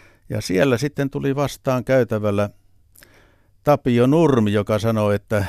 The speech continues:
että tuota, kuule, Science-lehdessä on tuota, ö, löydetty Yersinia-bakteereista tämmönen virulenssiplasmiidi. Ja että pitäisiköhän meidän katsoa, että onko näissä suomalaisissakin Yersinia-bakteereissa tämmönen virulenssiplasmiidi. Ja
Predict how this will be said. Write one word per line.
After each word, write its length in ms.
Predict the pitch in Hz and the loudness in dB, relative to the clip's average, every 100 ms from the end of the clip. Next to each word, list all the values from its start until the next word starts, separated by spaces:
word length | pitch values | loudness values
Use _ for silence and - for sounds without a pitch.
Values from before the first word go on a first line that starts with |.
| 110 | -6
että 300 | 120 - 107 | -12 -10 -12
tuota, 420 | - 107 107 110 104 _ - | -8 -8 -6 -6 -8 _ -10
kuule, 320 | 147 120 110 98 | -6 -4 -4 -6
Science-lehdessä 960 | 104 - 131 120 104 110 107 104 101 107 | -12 -4 -2 -2 -2 -4 -4 -4 -4 -4
on 160 | 104 101 | -4 -4
tuota, 360 | 107 104 101 | -6 -4 -4
ö, 80 | 98 - _ _ _ _ _ _ _ _ 110 107 101 104 | -4 -8 _ _ _ _ _ _ _ _ -10 -6 -6 -6
löydetty 540 | 117 120 107 - 107 110 | -2 0 0 -4 -4 0
Yersinia-bakteereista 1500 | 165 117 117 95 98 92 110 107 - - 95 92 92 90 98 | 0 0 -4 -4 -4 -4 -4 -6 -8 -10 -8 -8 -10 -12 -14
tämmönen 480 | - 101 95 95 95 | -10 -8 -8 -8 -6
virulenssiplasmiidi. 1400 | 123 104 85 87 - - 98 95 - 78 - - 82 _ - _ | -6 -6 -8 -12 -14 -10 -10 -10 -14 -18 -20 -20 -20 _ -20 _
Ja 80 | - | -16
että 160 | 101 - | -14 -10
pitäisiköhän 440 | 156 160 - 113 | -4 -4 -2 -4
meidän 160 | 117 110 | -2 -4
katsoa, 220 | 104 - | -6 -8
että 180 | 98 101 | -10 -10
onko 160 | 101 | -8
näissä 220 | 101 101 110 | -8 -8 -6
suomalaisissakin 920 | - 135 104 90 85 87 - 95 87 | -2 -2 -2 -4 -6 -10 -14 -12 -8
Yersinia-bakteereissa 1200 | 92 87 87 87 87 - 92 - 92 92 92 - | -8 -10 -14 -14 -14 -14 -18 -16 -16 -14 -16 -18
tämmönen 380 | - 92 90 90 | -18 -16 -14 -12
virulenssiplasmiidi. 1080 | 90 87 85 90 95 - 87 - - 90 | -12 -12 -14 -16 -18 -18 -18 -18 -20 -18
Ja 80 | 101 | -18